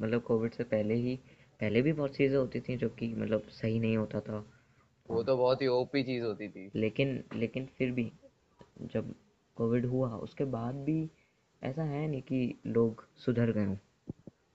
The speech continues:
Speaker 2: हम्म।
Speaker 1: क्योंकि देख, ऑनलाइन डिजिटल मार्केट में ऐसा कोई भी सिस्टम नहीं है, ऐसे कोई भी सिक्योरिटी नहीं है जिसको ब्रो-, ब्रेक नहीं कर सकते।
Speaker 2: हाँ।
Speaker 1: और सिक्योरिटी ब्रेक होगी तो पर्सनल चीज़ें बाहर आएंगी।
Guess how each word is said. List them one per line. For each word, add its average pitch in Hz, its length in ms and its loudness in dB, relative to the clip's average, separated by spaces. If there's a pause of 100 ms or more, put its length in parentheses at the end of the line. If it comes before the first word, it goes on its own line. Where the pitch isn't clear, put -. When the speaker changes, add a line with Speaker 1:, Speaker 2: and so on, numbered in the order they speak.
(240)
Speaker 2:
हम्म। 104 300 -4
Speaker 1:
क्योंकि 123 180 4
देख, 127 180 2
ऑनलाइन 127 560 2
डिजिटल 123 380 0
मार्केट 123 380 -6 (100)
में 127 160 -6 (640)
ऐसा 135 200 -6
कोई 139 320 4
भी 151 260 2
सिस्टम 135 360 -4
नहीं 123 280 -4
है, 127 220 -6 (340)
ऐसे - 180 -8
कोई 127 240 -2
भी 135 380 -2 (260)
सिक्योरिटी 117 440 0
नहीं 123 160 0
है 127 80 0
जिसको 120 240 -2
ब्रो-, 117 320 2
ब्रेक 110 320 0
नहीं 110 100 2
कर 104 100 0
सकते। - 320 -8 (600)
Speaker 2:
हाँ। 110 320 -4 (420)
Speaker 1:
और 107 160 -4
सिक्योरिटी 120 500 0
ब्रेक 127 280 0
होगी 131 260 0
तो 131 140 -4
पर्सनल 117 400 -6
चीज़ें 120 300 0
बाहर 113 240 -2
आएंगी। 117 320 -8